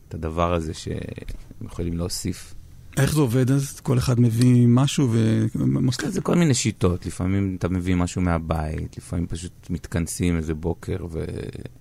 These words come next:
Speaker 1: אה... יושבים עם איזה... עם איזה משפט שמישהו מביא, לפעמים ס-,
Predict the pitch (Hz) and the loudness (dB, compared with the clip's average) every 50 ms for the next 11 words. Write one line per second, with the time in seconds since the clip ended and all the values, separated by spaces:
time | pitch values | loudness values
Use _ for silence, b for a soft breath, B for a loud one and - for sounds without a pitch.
0 | b b b b b b b b b b b - - - 87 80 80 78 78 76 | b b b b b b b b b b b -14 -10 -8 -6 -6 -6 -6 -6 -6
1 | 76 73 73 82 85 85 87 92 90 92 95 95 - - - - - - - - | -4 -4 -4 -6 -6 -6 -8 -10 -10 -10 -12 -14 -16 -20 -20 -20 -20 -18 -14 -12
2 | 85 - 85 85 85 85 85 85 85 80 80 80 76 76 82 - - 98 98 90 | -10 -10 -8 -4 -2 0 0 2 0 0 0 -2 -4 -4 -6 -6 -6 -4 -6 -8
3 | - 104 - 107 107 - - b b b b b b b b b b b b b | -10 -10 -12 -16 -18 -20 -20 b b b b b b b b b b b b b
4 | b - - - - 104 - - 98 87 82 78 82 80 80 - - - - 95 | b -20 -18 -16 -12 -8 -6 -4 -2 -2 -4 -4 -2 -4 -4 -4 -4 -2 0 0
5 | 92 87 - - 87 85 85 - - 90 87 87 85 80 80 82 78 76 78 82 | 0 0 0 -2 -2 -2 -2 -2 -2 -2 0 0 -2 -2 -4 -4 -2 -2 -2 -4
6 | 82 - - 87 87 87 90 92 85 - - | -6 -6 -6 -4 -2 0 0 0 0 -2 -4